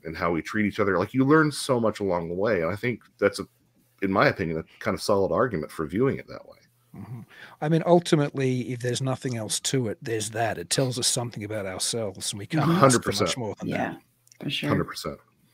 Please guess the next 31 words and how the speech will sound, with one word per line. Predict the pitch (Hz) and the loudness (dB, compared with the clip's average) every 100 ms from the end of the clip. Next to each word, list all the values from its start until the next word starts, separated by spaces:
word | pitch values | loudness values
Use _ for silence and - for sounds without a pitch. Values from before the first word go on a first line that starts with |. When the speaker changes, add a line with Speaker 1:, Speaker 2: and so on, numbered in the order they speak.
| _ _ - | _ _ 0
Speaker 2:
Jen, | 196 208 | 2 4
did | 202 | 2
you | 247 | 4
have | 220 196 | 4 4
any | 190 | 4
other | 165 156 | 4 4
questions | 180 147 - 160 147 | 2 2 -2 -4 -4
for | - | -4
Joshua? | 120 113 - 180 170 | -4 -2 -2 -2 -4
'Cause | 151 - | -2 -2
I've | 147 123 | -2 0
dominated | 127 127 120 113 113 117 | -2 0 -2 -4 -4 -6
or | 107 | -4
stolen | - - 107 117 110 | -2 0 -2 -2 2
this | 123 - | 2 2
conversation | - 107 110 - 101 - 113 | -6 -4 -2 0 -2 -4 -6
for | - 110 | -12 -12
the | 110 | -10
most | 123 - | 0 4
part. | - - - - | 4 2 -2 2
Speaker 1:
<laughs> | 208 - 330 403 - _ _ _ _ _ _ _ _ - - - - - - - - - - | 4 4 4 4 0 _ _ _ _ _ _ _ _ -20 -20 -20 -16 -14 -10 -10 -10 -10 8
Speaker 3:
Uh, | 220 214 311 302 311 311 | 12 12 12 12 12 12
well, | 285 330 | 12 12
I | 320 | 12
do | 330 | 10
have | 339 294 | 10 10
one | 233 254 | 12 12
little | 285 294 | 12 12
question, | 294 196 202 - 202 226 247 | 10 8 8 6 6 6 2
'cause | 214 190 | 2 4
I, | 170 | 4